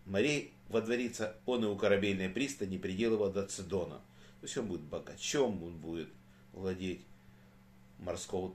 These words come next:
морской торговлей, у него будет песок, из которого делают стекло, у него будет улитка хилозон, он браху получает на нее и получает особенно дорогую краску для того, чтобы красить кисти цицит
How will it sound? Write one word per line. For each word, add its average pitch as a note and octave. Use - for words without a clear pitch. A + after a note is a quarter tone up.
морской F2+
торговлей, G#2+
у G2
него F#2
будет F2+
песок, A#2+
из G#2
которого G2+
делают G2
стекло, F#2+
у F#2
него F#2
будет F#2
улитка B2
хилозон, G#2+
он F#2+
браху G2+
получает F#2+
на F#2
нее F#2
и F2+
получает F#2
особенно F#2+
дорогую F2+
краску A#2
для F2+
того, F2+
чтобы F2
красить F2
кисти A2
цицит F2+